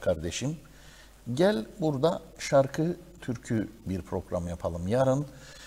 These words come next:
Sevgili Taner abi, çıkınca da ararım seni ya da sen beni ara. Yarın Taner Şah'la,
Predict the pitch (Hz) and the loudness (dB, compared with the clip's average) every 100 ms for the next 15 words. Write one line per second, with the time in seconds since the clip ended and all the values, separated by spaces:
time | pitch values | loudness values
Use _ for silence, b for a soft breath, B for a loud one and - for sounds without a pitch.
0 | B - 127 120 101 95 123 - 104 104 | B -2 4 4 4 2 0 2 2 4
1 | 95 87 120 151 - - 156 127 123 104 | 6 4 2 -4 -10 -4 -2 0 0 2
2 | 107 95 90 135 139 135 - 135 143 139 | 4 6 8 8 8 2 -2 -2 -2 0
3 | 110 101 98 98 95 95 107 135 147 147 | 4 4 4 2 2 2 6 8 6 4
4 | - B B B B B 220 156 123 147 | -2 B B B B B 8 10 10 6
5 | 147 131 127 120 120 107 87 | 2 0 0 2 2 2 0